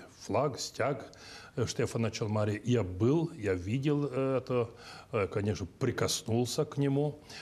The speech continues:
а, по благословению настоятеля этого монастыря.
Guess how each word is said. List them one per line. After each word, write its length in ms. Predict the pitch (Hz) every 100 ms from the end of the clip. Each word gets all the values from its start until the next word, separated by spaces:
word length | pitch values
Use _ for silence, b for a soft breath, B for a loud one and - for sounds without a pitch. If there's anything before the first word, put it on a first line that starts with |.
| B -
а, 240 | 104 101
по 420 | - - 110 104
благословению 1000 | 95 98 101 - 104 101 101 98 95 92 76
настоятеля 760 | 101 - 110 95 90 - 98
этого 180 | 92 95
монастыря. 680 | 90 87 - 98 117 156